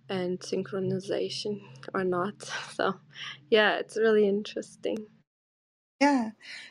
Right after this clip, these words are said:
Speaker 2: absolutely. Or in, with respect to A D H D, if you have in a classroom situation, children are expressing that they're not comfortable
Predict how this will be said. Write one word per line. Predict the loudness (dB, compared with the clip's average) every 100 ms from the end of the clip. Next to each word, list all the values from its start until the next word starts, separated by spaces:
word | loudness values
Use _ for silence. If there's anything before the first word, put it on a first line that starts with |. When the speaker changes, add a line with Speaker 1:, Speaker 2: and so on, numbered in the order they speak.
| 2
Speaker 2:
absolutely. | 4 6 6 4 4
Or | 6 6 4
in, | 0 -2 -2 -4 -8 _ -20 _ -8
with | -6 -4
respect | -6 0 0 0 -8
to | -4
A | -4 -2 -2
D | -2 -4
H | -4 -8
D, | -2 2 2 0 -8 _ _ _ _ _ _ _ -12
if | -12 -12 -10
you | -4 -2
have | 0 4 4 4 0 -12 -20 _
in | -8 -6
a |
classroom | -6 -2 -2 -2 -4 -4
situation, | -6 -6 -2 4 4 4 0 -2 -2 -4
children | -4 0 0 0 -2 -2 -6 -10 _ _ _ -20 -18 -16 2
are | 4 6 4 -2 -14 _ -8
expressing | -8 2 4 4 0 0
that | -2 -2
they're | 0
not | 2 0 0
comfortable | -4 -4 -4 -4 0 4 4 2